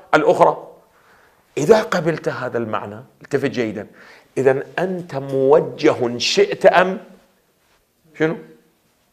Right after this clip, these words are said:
أبيت. صحيح لو مو صحيح؟ أكو شيء ده يوجهك في حركتك القن-، في، في حركتك الفكرية وفي حركتك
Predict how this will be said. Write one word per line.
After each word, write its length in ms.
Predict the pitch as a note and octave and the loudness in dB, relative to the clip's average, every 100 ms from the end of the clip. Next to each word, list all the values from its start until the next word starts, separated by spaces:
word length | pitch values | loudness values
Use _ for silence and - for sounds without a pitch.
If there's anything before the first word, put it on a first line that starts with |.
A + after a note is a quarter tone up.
| _ _ _ | _ _ _
أبيت. 360 | A#2+ A#2 G#2 - - _ _ _ _ _ _ _ _ _ _ _ _ _ _ _ _ _ _ _ _ _ _ _ | 2 2 2 -10 -20 _ _ _ _ _ _ _ _ _ _ _ _ _ _ _ _ _ _ _ _ _ _ _
صحيح 200 | A#2+ D#3 | 2 6
لو 140 | F3+ | 8
مو 80 | G#3 | 8
صحيح؟ 300 | A3 B3 A#3 - - _ _ _ _ _ _ | 6 4 4 -10 -20 _ _ _ _ _ _
أكو 200 | D#3 - | 0 2
شيء 300 | F3 A#3+ A#3 | 6 6 8
ده 60 | G#3 | 10
يوجهك 600 | A3 A#3 A#3 G3+ D#3+ - - - _ _ | 12 12 10 6 6 2 -14 -20 _ _
في 220 | - E3+ D#3+ | 0 4 8
حركتك 560 | F3+ G3 G#3+ - - | 8 10 8 6 6
القن-، 480 | F#3 - F3 F#3+ - | 6 6 2 2 -6
في، 340 | - G3+ - - | -2 0 0 2
في 140 | G#3+ | 4
حركتك 520 | F#3+ A3 A3+ B3 - | 8 8 8 6 8
الفكرية 920 | A3+ E3+ A3 - B3 D4 D4 D4 - - | 4 6 -2 4 8 10 10 8 6 6
وفي 240 | A#3+ A#3+ | 8 8
حركتك 760 | G#3 B3 B3+ D4 B3 D4 D4 | 8 8 10 6 10 8 8